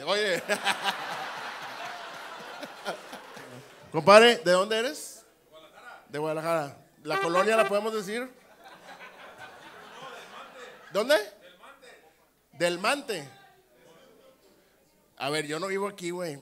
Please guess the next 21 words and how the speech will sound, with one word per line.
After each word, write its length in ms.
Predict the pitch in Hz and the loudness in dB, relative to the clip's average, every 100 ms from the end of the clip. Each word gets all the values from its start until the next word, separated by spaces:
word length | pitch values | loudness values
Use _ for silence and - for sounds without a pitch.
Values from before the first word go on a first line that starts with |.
| - | -10
Este, 680 | 139 139 - 127 123 120 107 107 - - - - - - - - - | -10 -10 -12 -10 -8 -10 -12 -18 -20 -20 -20 -20 -20 -20 -20 -20 -8
pero 200 | 135 151 | -4 -2
sin 180 | 147 143 | -2 -2
pedos. 460 | 160 180 196 185 - - | 2 4 4 0 -8 -4
A 60 | |
ver, 180 | 151 151 | -2 -2
sin 160 | 143 135 | -4 -6
pedos, 240 | 156 135 | -6 -2
tú, 100 | 156 | -2
compadre. 360 | 135 123 107 107 - - - - - | 0 -4 -8 -12 -20 -20 -20 -20 -20
¿Sí 120 | - 160 | -10 -2
conoces 340 | 175 170 165 | 0 0 -4
aquí? 260 | 147 160 226 - _ _ _ _ - | -8 -10 -14 -20 _ _ _ _ -12
Sí. 200 | 123 117 - _ | -12 -12 -20 _
¿Cómo 200 | - 156 | -10 -8
está 140 | 156 | -8
la 120 | 147 156 | -10 -10
colonia 260 | 139 151 | -12 -12
de 60 | 147 | -14
este 120 | 156 | -14
güey? 220 | 139 117 | -14 -16